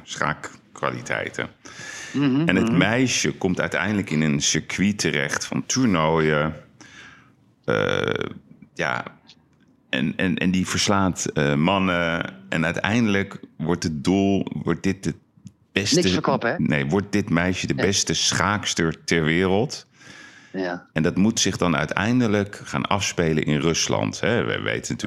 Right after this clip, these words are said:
Speaker 2: Ja,
Speaker 1: vanuit
Speaker 2: ja.
Speaker 1: het schaakverleden, Kasparov
Speaker 2: Ja, ja.
Speaker 1: en Karpov,
Speaker 2: Ja, ja.
Speaker 1: nou, noem ze allemaal op.
Speaker 2: Ja, ja. Ja, dat is een valkuil, ja.
Speaker 1: Ja, en Erik,
Speaker 2: Ja.
Speaker 1: het is zo mooi gemaakt. Er zit zoveel
Speaker 2: Ja?
Speaker 1: beschaving in. Het is, eh, alle scènes, eh, alle momenten, alle denkprocessen,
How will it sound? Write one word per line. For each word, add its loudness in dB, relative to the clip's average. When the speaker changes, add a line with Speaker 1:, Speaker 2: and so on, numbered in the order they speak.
Speaker 2:
Ja, 0
Speaker 1:
vanuit 0
Speaker 2:
ja. -4
Speaker 1:
het -4
schaakverleden, 0
Kasparov 0
Speaker 2:
Ja, -4
ja. -2
Speaker 1:
en -8
Karpov, 2
Speaker 2:
Ja, -2
ja. -
Speaker 1:
nou, -2
noem 0
ze -2
allemaal 2
op. -2
Speaker 2:
Ja, -2
ja. -12
Ja, 0
dat 2
is -4
een -8
valkuil, 2
ja. -4
Speaker 1:
Ja, -6
en 2
Erik, -2
Speaker 2:
Ja. -2
Speaker 1:
het -4
is -2
zo 0
mooi 0
gemaakt. -2
Er -8
zit -2
zoveel 0
Speaker 2:
Ja? 4
Speaker 1:
beschaving 2
in. 0
Het -4
is, -2
eh, -2
alle 2
scènes, 0
eh, 0
alle 2
momenten, 2
alle 0
denkprocessen, 0